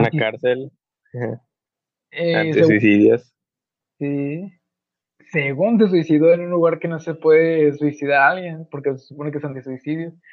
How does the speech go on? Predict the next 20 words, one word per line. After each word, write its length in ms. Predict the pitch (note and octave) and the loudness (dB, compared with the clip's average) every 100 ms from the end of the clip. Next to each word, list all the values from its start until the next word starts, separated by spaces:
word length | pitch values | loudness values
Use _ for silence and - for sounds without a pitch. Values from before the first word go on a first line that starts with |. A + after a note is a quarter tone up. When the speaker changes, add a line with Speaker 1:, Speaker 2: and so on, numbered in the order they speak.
| - - | -14 0
Speaker 1:
Ahí 140 | G#3 | 2
estuvieron 440 | A#3 A#3 A3+ A3 A3+ | 2 2 2 2 0
haciendo 260 | A3 G3 | -4 -10
su 200 | F#3+ F3+ - | -10 -14 -12
co-, 180 | F3+ _ - | -14 _ -10
conspiración 580 | F3 E3 E3+ D3+ D#3 | -8 -4 -4 -4 -6
de 100 | F3 | -6
que, 380 | E3+ E3 D3 C3+ _ _ - | -6 -6 -6 -8 _ _ -8
no, 200 | E3+ F3 | -6 -6
pues 120 | F3 | -6
lo 80 | D#3+ | -6
silenciaron 880 | - C3 B2 A2 A2 C3+ D#3 D#3+ D3 | -6 -8 -10 -10 -2 0 0 -4 -8
para 200 | C3+ C3+ | -8 -8
que 120 | C3 | -12
no 80 | B2+ | -8
revelara 480 | C#3+ C3 B2+ B2 A#2 | -4 -4 -4 -6 -8
nada 460 | A#2 C#3 D#3+ D#3 | -4 0 0 -4
y 40 | C#3+ | -10
la 120 | C3+ | -10
chingadera. 600 | - B2+ A#2+ C3 D3+ | -12 -10 -6 -4 -4